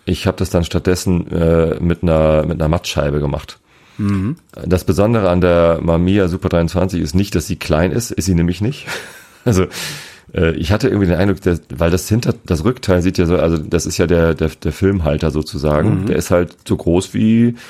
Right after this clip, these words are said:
Speaker 1: ein Mittelformatfilm in sechs mal neun ausgerollt. Und dann der, die Kamera, das, der Kamerateil ist halt schmaler als das, ein bisschen höher. Und ich dachte, ich, das ist ja irgendwie schön kompakt, aber da ist halt noch irgendwie an der linken Seite dieser Griff dran und es ist halt alles andere als kompakt.
Speaker 2: Das
Speaker 1: Deswegen
Speaker 2: sieht
Speaker 1: ist es
Speaker 2: rie-, ich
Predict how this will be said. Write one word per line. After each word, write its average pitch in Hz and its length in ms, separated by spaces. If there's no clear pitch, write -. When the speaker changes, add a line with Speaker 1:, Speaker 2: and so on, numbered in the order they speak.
Speaker 1:
ein 92 120
Mittelformatfilm 110 1000
in 95 180
sechs 90 240
mal 90 120
neun 87 200
ausgerollt. 71 680
Und 85 200
dann 82 140
der, 82 140
die 76 180
Kamera, 110 580
das, 92 160
der 80 160
Kamerateil 98 640
ist - 180
halt 85 300
schmaler 90 540
als 80 240
das, 117 260
ein 87 140
bisschen 87 260
höher. 78 320
Und 73 100
ich 76 140
dachte, 80 240
ich, 76 60
das 76 140
ist 78 140
ja 78 80
irgendwie 73 220
schön 90 240
kompakt, - 580
aber 78 140
da 76 60
ist 76 180
halt 80 100
noch 80 240
irgendwie 78 240
an 78 80
der 82 80
linken 87 180
Seite 82 240
dieser 76 200
Griff 95 320
dran 73 340
und 80 100
es 71 100
ist - 100
halt 73 120
alles 73 260
andere 71 260
als 69 180
kompakt. - 400
Speaker 2:
Das 131 140
Speaker 1:
Deswegen 127 160
Speaker 2:
sieht - 20
Speaker 1:
ist 110 60
es - 20
Speaker 2:
rie-, 131 80
ich 180 80